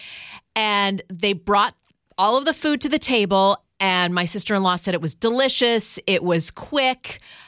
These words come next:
uh, everybody loved their meal, but the potatoes were kind of off to the side, and the waitress sort of at the corner of her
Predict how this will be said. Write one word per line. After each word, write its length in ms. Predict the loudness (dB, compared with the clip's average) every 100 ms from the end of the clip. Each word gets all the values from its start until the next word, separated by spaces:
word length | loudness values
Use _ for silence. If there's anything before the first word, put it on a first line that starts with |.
| _ 0
uh, 480 | 2 4 4 2 0
everybody 420 | 0 0 0 0
loved 340 | 2 2 0 0
their 140 | -2
meal, 540 | 0 0 2 0 -2 -8 -4
but 220 | -4 -2
the 80 | -4
potatoes 580 | -4 -4 -2 -2 -2 -2
were 100 | -4
kind 260 | -2 -2
of 120 | -2 0
off 220 | 0 0
to 100 | -4
the 80 | -4
side, 460 | 0 2 2 0 -4
and 120 | -2
the 80 | -2
waitress 640 | 0 -2 0 0 0 -2 -6 -14 -20 -16 -4
sort 260 | 0 2
of 120 | 0 -4 -20 _ _ _ -4
at 100 | -4
the 80 | -4
corner 400 | -4 -2 0 0
of 80 |
her 140 | -2